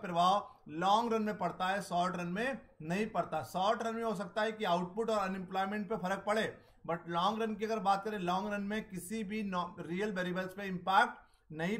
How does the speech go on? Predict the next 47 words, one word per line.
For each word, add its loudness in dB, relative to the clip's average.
पड़ेगा। 4
और -10
जितने -4
के -2
जितने -6
भी -4
आज 2
में -4
इकोनॉमिस्ट -2
हैं, -2
they -4
are -2
believing -2
that 4
कि -8
neutrality -2
is -4
assumed -4
in -4
the 0
long 4
run 0
after -4
money -2
circulate -6
throughout 0
the -4
economy। 0
एक -4
बार 2
पैसा 2
पूरे 0
इकोनॉमी -2
में -4
सर्कुलेट -2
हो -4
जाता 0
है 0
तो -6
मान्यता 4
यही -2
है, 0
मानकर 0
यही -2
चलते -4
हैं -4
कि -8